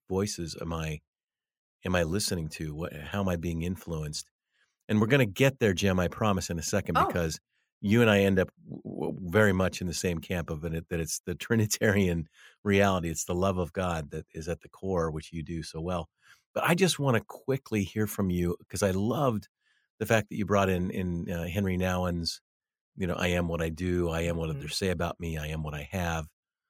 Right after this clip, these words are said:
Speaker 1: I would even add, "I am how I look." But s-, I mean, those are really, <laughs> you know, those are huge, uh, the great lies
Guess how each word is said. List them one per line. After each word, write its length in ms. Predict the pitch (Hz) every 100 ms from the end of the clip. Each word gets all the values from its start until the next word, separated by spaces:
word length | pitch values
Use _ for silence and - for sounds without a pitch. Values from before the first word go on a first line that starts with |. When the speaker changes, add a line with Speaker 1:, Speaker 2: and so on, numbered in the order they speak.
| _ _ _ _ 92
Speaker 1:
I 80 |
would 120 | 85 85
even 180 | 80
add, 240 | 80 78 76
"I 80 | 82
am 180 | 80 78
how 160 | 82 78
I 100 | 78
look." 340 | 85 80 -
But 140 | 92 -
s-, 120 | - -
I 60 | 104
mean, 180 | 98 90
those 320 | 107 120 101 101
are 100 | 90
really, 760 | 104 139 151 131 107 92 95 120
<laughs> 160 | -
you 100 | 127 -
know, 140 | 104
those 240 | 104 131 113
are 160 | 101 90 _ _ _ _ -
huge, 680 | - 143 127 98 82 - - _ _ _ _ -
uh, 100 | 95
the 140 | 95
great 220 | 107 107 101
lies 560 | 104 107 76 - -